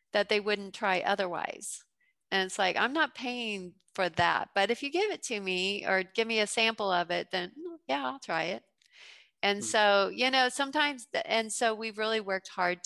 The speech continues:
Speaker 1: to, to establish a downtown, uh, Waco demographic as opposed to a Baylor demographic. And it's really worked in our favor because when covid hit,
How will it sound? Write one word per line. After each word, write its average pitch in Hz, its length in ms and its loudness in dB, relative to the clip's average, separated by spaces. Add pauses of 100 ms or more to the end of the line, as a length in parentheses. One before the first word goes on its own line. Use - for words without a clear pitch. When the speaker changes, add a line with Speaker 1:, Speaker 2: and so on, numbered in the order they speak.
Speaker 1:
to, 175 440 -6 (600)
to 208 440 2
establish 190 640 2
a 185 80 -4
downtown, 175 920 -4 (320)
uh, 165 360 2 (160)
Waco 190 840 -2
demographic 175 680 -4
as 190 180 0
opposed 190 320 -4
to 180 120 -6
a 165 60 -4
Baylor 170 380 -4
demographic. - 760 -6 (600)
And 202 220 2
it's 202 220 0
really 220 240 2
worked 180 300 -2
in 180 120 -4
our 160 120 -4
favor 165 420 -4
because 190 320 -4
when 185 200 -4
covid 202 380 0
hit, 208 480 0